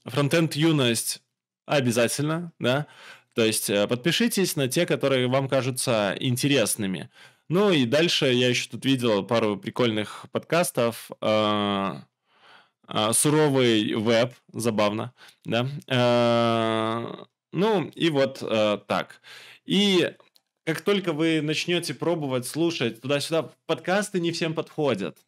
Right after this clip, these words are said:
Это дл-, формат не для всех. Но либо подкасты, либо смотрите ленту новостей. Как я говорил, лучше всего ленту смотреть в Твиттере.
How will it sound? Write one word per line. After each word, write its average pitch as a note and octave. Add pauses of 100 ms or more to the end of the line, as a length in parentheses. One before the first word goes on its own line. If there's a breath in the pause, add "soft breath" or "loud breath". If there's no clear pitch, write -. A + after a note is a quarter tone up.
Это C3
дл-, C3
формат C3
не C3
для B2
всех. G2+
Но C3
либо D3+
подкасты, D#3+
либо B2+
смотрите C3+
ленту C3+
новостей. B2 (320 loud breath)
Как D3
я C#3
говорил, C#3
лучше F3
всего F3+
ленту D#3+
смотреть D3
в -
Твиттере. E3